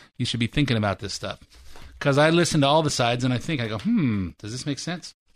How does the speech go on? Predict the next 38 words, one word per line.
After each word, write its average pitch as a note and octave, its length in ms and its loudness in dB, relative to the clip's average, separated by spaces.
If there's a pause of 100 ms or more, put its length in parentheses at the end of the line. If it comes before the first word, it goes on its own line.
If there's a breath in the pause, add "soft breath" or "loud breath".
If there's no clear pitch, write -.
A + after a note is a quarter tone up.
(1080 loud breath)
So G#3+ 280 6
anyway, F3 360 4 (140)
I'm F3+ 140 0
just - 220 4 (200)
planting F#3+ 300 4
some A3 160 4
seeds G3 460 4 (180)
for E3+ 180 -2
your, E3+ 220 4
uh, E3+ 200 6
for E3+ 120 -2
your D#3+ 140 4
brains F3+ 340 4
to F#3+ 100 0
be, G3 240 4
uh, F3+ 260 8
processing D#3+ 680 2
over C#3+ 160 4
the C3 100 4
weekend, C#3 380 4 (460 loud breath)
so - 160 0
you D#3+ 180 4
can, D3+ 180 6
uh, C#3 640 6
wake D#3 260 2
up D#3 140 2
Monday D3+ 380 4 (240)
completely F3 420 4
confused D3 460 2
and C#3 100 4
say, C#3+ 360 4
uh, B2+ 640 6
"Forget A2+ 320 -2
it, A2 40 0
I'm A2 120 0
going A2 180 -4
to G2+ 60 -4
work." F#2+ 240 -6